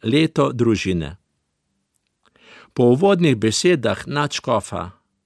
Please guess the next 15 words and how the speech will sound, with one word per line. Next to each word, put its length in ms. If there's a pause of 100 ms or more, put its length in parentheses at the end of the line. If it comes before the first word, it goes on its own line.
(440)
Staneta 640
Zoreta 720 (500)
so 220
predstavniki 960
različnih 720
področij 720 (120)
družinske 800
pastorale 880 (960)
podali 420
kratke 500
predstavitve 880
dela 500
z 140
zakonci, 920
starši, 720